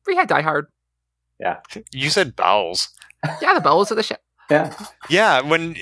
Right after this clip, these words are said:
Speaker 3: I saw your tweet before I saw this episode where you said that they were going Die Hard, so when I saw her get into the Jeffries tube slash air duct, I was like, "Oh, that's what Sabriel meant." And then she
Speaker 1: <laughs>
Speaker 3: lost her shoes.
Speaker 2: Oh, yeah.
Speaker 1: Uh-huh.
Speaker 2: Right.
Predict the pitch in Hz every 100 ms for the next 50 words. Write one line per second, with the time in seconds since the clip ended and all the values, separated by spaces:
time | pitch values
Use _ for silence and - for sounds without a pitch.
0 | - 165 - 233 226 165 - 208 175 -
1 | 131 - 143 139 123 139 127 120 127 127
2 | 123 104 107 104 - 110 107 113 110 107
3 | 101 104 104 98 92 120 113 104 131 120
4 | 120 110 117 110 107 107 107 69 - _
5 | 127 - 127 - 113 98 - 92 92 -
6 | - 110 95 - 110 113 95 82 - -
7 | 113 104 104 - 160 113 113 120 117 -
8 | 98 87 87 85 - 117 214 127 165 294
9 | 330 165 147 165 - 147 123 - 127 127
10 | 156 143 120 101 - - 240 254 294 427
11 | 214 214